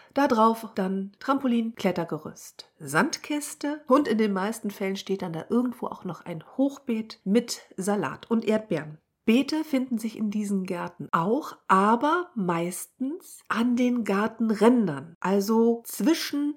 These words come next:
der großen Rasenfläche und den Hecken sind dann so kleine, ja, wie so Randstreifen angelegt worden. Diese Beete sind im Regelfall auch nicht besonders tief, sondern nur so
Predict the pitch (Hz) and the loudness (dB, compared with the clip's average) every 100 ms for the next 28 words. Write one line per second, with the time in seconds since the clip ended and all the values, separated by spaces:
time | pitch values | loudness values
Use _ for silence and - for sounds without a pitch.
0 | - 208 202 214 233 220 196 147 196 247 | 2 2 4 2 2 2 0 0 -2 -2
1 | 269 - 269 277 - 294 294 - 208 190 | -4 -4 -4 -4 -6 -6 -4 -2 0 0
2 | 180 - 202 - 285 320 190 226 247 247 | -2 -4 -8 -6 -8 -8 -2 0 2 0
3 | 226 226 - 190 190 226 233 226 - - | 2 0 -2 -6 -2 0 2 0 -4 -20
4 | - - 196 202 175 165 185 - 208 226 | -20 -20 -2 0 0 -4 -10 -2 0 2
5 | 220 208 185 247 330 - - - - 175 | 2 -2 -2 -2 -2 -8 -14 -16 -8 -6
6 | 160 170 160 156 - 143 135 202 233 202 | -2 -2 -2 -4 -10 -14 -2 4 6 6
7 | 180 165 151 - 165 170 147 139 135 - | 4 2 -2 -6 -4 -2 0 -2 -6 -8
8 | 254 285 294 294 294 226 247 254 226 226 | -2 0 2 0 0 -2 -2 -4 -4 -6
9 | 226 214 202 220 233 233 226 226 - 190 | -4 -4 -2 -2 -2 -4 -8 -8 -8 -6
10 | 220 214 - 185 180 165 - - - 262 | -6 -6 -8 -6 -6 -8 -12 -14 -8 -6
11 | - - 233 240 233 233 208 202 | -6 -6 -2 0 2 2 2 -2